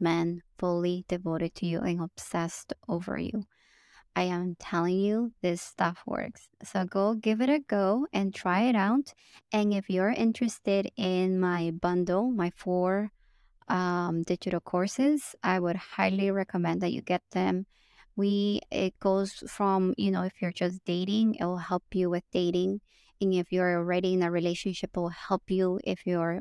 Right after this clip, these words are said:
already there with a man. Even if you are, you know, already married or going to get married with this man, this is gonna help you at all stages, because this is not about the surface level stuff. This is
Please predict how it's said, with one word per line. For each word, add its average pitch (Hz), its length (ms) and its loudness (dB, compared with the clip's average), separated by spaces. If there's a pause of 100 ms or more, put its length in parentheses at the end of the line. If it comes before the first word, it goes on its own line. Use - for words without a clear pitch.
already 175 400 0
there 175 480 0
with 175 160 -2
a 170 60 -2
man. 175 400 0 (480)
Even 202 340 2
if 202 180 -2
you 180 140 2
are, 170 260 2 (140)
you 190 140 0
know, 175 120 0
already 175 420 0
married 180 580 2 (380)
or 180 140 2
going 196 320 0
to 220 80 -2
get 202 180 2
married 190 320 2
with 185 180 -2
this 185 260 -2
man, 175 260 2
this 185 160 -2
is 196 120 -4
gonna 208 220 0
help 196 320 -4
you 180 240 0
at 175 220 -4
all 185 260 0
stages, 180 640 -4
because 185 380 -6
this 185 180 -2
is 214 160 -2
not 190 160 2
about 175 340 0
the 180 100 0
surface - 560 -4
level 170 280 0
stuff. - 380 -2
This 190 200 -4
is 175 140 0